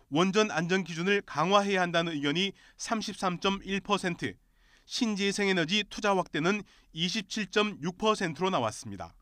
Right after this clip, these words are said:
이에 따라 공론화위는 건설은 재개하되 원전 비중을 축소하는 방향으로 에너지 정책을 추진하고 세부 보완 조치 추진도 권고했습니다.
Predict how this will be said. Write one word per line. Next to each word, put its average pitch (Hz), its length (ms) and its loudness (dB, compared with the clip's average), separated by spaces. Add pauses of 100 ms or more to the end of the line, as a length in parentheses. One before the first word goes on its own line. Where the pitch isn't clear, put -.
(840)
이에 208 180 2
따라 202 260 6
공론화위는 185 800 2 (280)
건설은 202 540 2
재개하되 156 680 0 (280)
원전 196 440 2
비중을 185 460 0
축소하는 208 520 0
방향으로 160 680 2
에너지 185 300 0
정책을 190 480 -2
추진하고 180 920 -2 (160)
세부 220 460 0
보완 190 300 4
조치 185 300 -2
추진도 160 600 0 (100)
권고했습니다. 147 720 -2